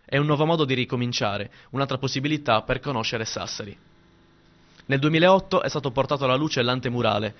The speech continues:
che proteggeva la fortezza sul profondo fossato.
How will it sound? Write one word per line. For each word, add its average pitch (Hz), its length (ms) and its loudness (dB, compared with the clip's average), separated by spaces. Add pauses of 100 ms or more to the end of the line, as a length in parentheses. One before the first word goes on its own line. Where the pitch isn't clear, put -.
(180)
che 127 100 -6
proteggeva 127 440 -2
la 110 120 0
fortezza 120 560 -2
sul 117 160 -6
profondo 113 400 -4
fossato. - 580 -10